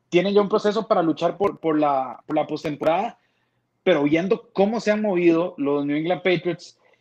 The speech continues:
y los Dolphins no han hecho mucho. Yo creo que los Do-, Dolphins necesitan un buen corredor, necesitan, eh, al menos un receptor más, porque Devante Parker es bueno y Preston también, pero,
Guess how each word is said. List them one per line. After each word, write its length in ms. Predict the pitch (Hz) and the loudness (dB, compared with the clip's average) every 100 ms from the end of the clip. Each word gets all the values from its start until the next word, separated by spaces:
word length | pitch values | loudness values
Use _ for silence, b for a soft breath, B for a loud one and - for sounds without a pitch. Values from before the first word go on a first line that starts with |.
| _ - | _ 0
y 100 | 156 | 4
los 140 | 160 | 6
Dolphins 320 | 170 190 208 | 4 2 -2
no 120 | 208 220 | -2 -2
han 100 | 226 | -2
hecho 180 | - | 0
mucho. 180 | 208 156 | -2 0
Yo 200 | 131 165 | -2 0
creo 120 | 202 | 2
que 80 | 214 | 2
los 160 | 208 175 | 0 0
Do-, 100 | 175 | 0
Dolphins 340 | 170 185 196 | 2 0 -2
necesitan 400 | 190 147 160 175 | -4 -4 -2 -2
un 200 | - 185 | 0 2
buen 200 | 190 214 | 4 2
corredor, 500 | 202 180 147 156 - _ _ _ | 4 4 4 4 -2 _ _ _
necesitan, 760 | 139 147 143 143 165 170 151 147 _ _ _ | -2 -2 -2 -2 0 2 0 -4 _ _ _
eh, 260 | 151 151 - 139 | 0 0 0 -2
al 140 | 147 | 0
menos 380 | 160 202 190 - | 2 2 0 0
un 260 | 226 233 220 | 2 4 4
receptor 360 | 185 151 151 | 4 4 2
más, 260 | 175 180 - | 2 0 -2
porque 220 | 160 151 | -4 0
Devante 240 | 147 147 185 | 0 0 0
Parker 340 | 196 196 170 | 0 0 0
es 40 | 160 | 0
bueno 220 | 208 208 | 0 0
y 60 | |
Preston 460 | 180 180 - 185 160 b b b | -4 -6 -6 -10 -10 b b b
también, 400 | - 165 226 226 - | 0 4 2 2 2
pero, 340 | 185 160 - | 2 2 -2